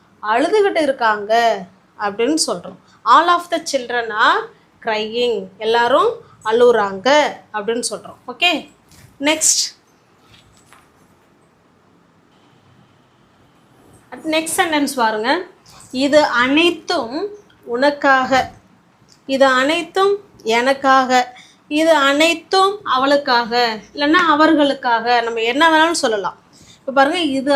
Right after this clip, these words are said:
அனைத்தும், இது எல்லாமே உனக்கு தான், இது எல்லாமே உனக்கு தான் அப்படின்னு சொல்றோம் இல்லைங்களா? இப்ப பாருங்க, அனைத்தும், all of. all of வச்சு தான் நம்ம இப்ப பார்த்துக்கிட்டு இருக்கோம். அதனால தான் ஃபர்ஸ்ட் நம்ம all of-அ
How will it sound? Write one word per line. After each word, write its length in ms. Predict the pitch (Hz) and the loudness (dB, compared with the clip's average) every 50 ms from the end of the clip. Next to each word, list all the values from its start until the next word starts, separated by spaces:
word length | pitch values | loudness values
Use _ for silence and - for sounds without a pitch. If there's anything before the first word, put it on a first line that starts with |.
| 269 247 | 2 2
அனைத்தும், 420 | 254 285 330 349 339 - 466 494 480 320 | 0 0 -2 -2 -2 -4 -6 -6 -4 0
இது 100 | 294 285 | 0 2
எல்லாமே 260 | 311 370 440 508 554 539 427 330 | 2 2 0 0 0 0 0 0
உனக்கு 220 | 330 349 349 381 339 349 | 0 0 0 0 2 2
தான், 140 | 311 233 196 185 - _ _ _ _ _ _ _ _ _ _ _ 254 | 2 2 -2 -8 -14 _ _ _ _ _ _ _ _ _ _ _ -14
இது 100 | 247 247 247 240 | -4 -2 0 0
எல்லாமே 400 | 262 285 294 302 311 311 330 403 453 494 480 - - _ - _ _ _ 254 | 2 2 2 2 2 2 0 2 0 0 0 -4 -14 _ -20 _ _ _ 0
உனக்கு 260 | 262 302 302 - 320 294 262 | 0 0 0 0 0 2 2
தான் 160 | 294 294 277 233 208 - - - - | 2 2 2 -2 -6 -12 -14 -14 -14
அப்படின்னு 280 | 240 233 277 294 294 294 302 | -8 -4 -2 0 0 2 0
சொல்றோம் 260 | 277 269 262 262 262 | 0 0 0 0 0
இல்லைங்களா? 300 | 262 262 262 285 330 370 381 - - _ _ _ _ - _ _ _ - 262 | -2 -2 0 2 2 2 0 -2 -8 _ _ _ _ -20 _ _ _ -12 0
இப்ப 180 | 254 285 277 285 277 | 2 2 2 4 4
பாருங்க, 300 | 269 262 269 294 359 440 508 - - 233 247 | 2 2 2 0 0 0 -2 -2 -2 0 0
அனைத்தும், 760 | 247 254 262 285 285 285 285 - - - 311 320 311 277 233 190 - - - - _ _ - - - - - - _ _ _ _ - - - - _ - _ _ - - _ _ _ - - - - - - 240 - - | 0 2 2 2 2 2 0 -4 2 4 6 6 8 6 4 0 -6 -12 -18 -20 _ _ -20 -20 -20 -20 -20 -20 _ _ _ _ -20 -20 -20 -20 _ -20 _ _ -20 -20 _ _ _ -20 -20 -20 -20 -6 -2 2 4 6
all 280 | 190 311 311 339 330 - - 247 254 247 | 6 6 4 4 2 -2 -4 2 4 6
of. 260 | 247 254 247 226 208 - - - - - - - - - - - - - - _ _ _ _ _ - 240 254 | 6 6 4 2 0 -4 -10 -14 -18 -18 -18 -20 -18 -18 -18 -18 -18 -20 -20 _ _ _ _ _ 0 2 4
all 200 | 269 311 330 349 359 | 6 6 6 6 4
of 140 | 415 415 415 - 311 | 4 4 2 -2 -2
வச்சு 200 | 285 285 - 294 339 | -2 0 0 0 0
தான் 120 | 359 370 | 0 0
நம்ம 160 | 370 349 311 277 | 0 -2 -2 -2
இப்ப 100 | - 254 - 262 | -4 -2 2 2
பார்த்துக்கிட்டு 400 | 269 294 285 320 311 269 269 247 | 2 2 2 0 0 0 0 -2
இருக்கோம். 240 | 233 233 214 214 - - | -4 -4 -8 -10 -6 -6
அதனால 260 | 240 254 254 254 269 311 | -2 0 2 2 4 2
தான் 120 | 349 339 - | 2 0 2
ஃபர்ஸ்ட் 320 | 294 277 269 - - - 330 311 | 2 2 2 2 0 0 0 2
நம்ம 240 | 294 269 247 240 247 262 | 2 2 2 4 4 6
all 120 | 277 285 294 277 | 6 6 4 4
of-அ 220 | 262 269 294 302 | 2 2 0 0